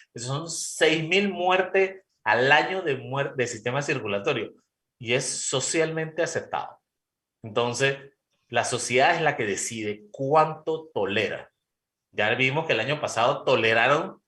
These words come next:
cinco mil muertos y no pasó nada. Entonces, este año, que hemos tenido muchísimas menos muertes, que hemos tenido aproximadamente como mil setecientas versus el año anterior, que era de, de cinco mil más o menos,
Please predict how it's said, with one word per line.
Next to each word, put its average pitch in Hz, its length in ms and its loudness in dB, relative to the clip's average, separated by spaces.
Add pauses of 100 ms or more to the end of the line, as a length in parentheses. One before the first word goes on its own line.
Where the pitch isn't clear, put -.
(1000)
cinco 131 420 -2
mil 139 180 0
muertos 151 540 0
y 123 100 -4
no 165 220 2
pasó 127 260 0
nada. 87 320 -8 (220)
Entonces, 123 760 -2 (280)
este 143 340 2
año, 135 480 0 (240)
que 113 120 -4
hemos 131 180 -2
tenido 127 300 0
muchísimas 151 540 -2
menos 143 220 0
muertes, 123 480 -2
que 110 100 -2
hemos 104 200 -8
tenido 107 300 -4
aproximadamente 113 800 -4 (260)
como 98 320 -8
mil 143 280 0
setecientas 123 1300 -2
versus 131 520 0
el 113 160 -2
año 123 200 -2
anterior, 120 400 -4
que 120 80 -2
era 120 120 -2
de, 107 200 -6
de 104 140 -8
cinco 101 440 -10
mil 120 300 -6
más 120 160 -6
o 101 100 -12
menos, 107 300 -10